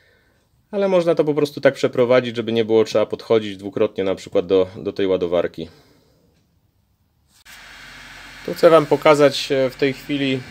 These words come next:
żeby troszkę przyspieszyć proces ładowania w tym akumulatorze.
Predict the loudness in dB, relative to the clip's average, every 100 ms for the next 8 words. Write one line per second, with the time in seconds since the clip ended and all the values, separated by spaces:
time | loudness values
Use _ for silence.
0 | -10 -4 -2 -2 -2 0 0 0 -4 2
1 | 2 2 -2 -2 -2 -2 0 2 4 4
2 | 4 -2 -6 -8 -6 -6 -4 -2 -4 0
3 | 2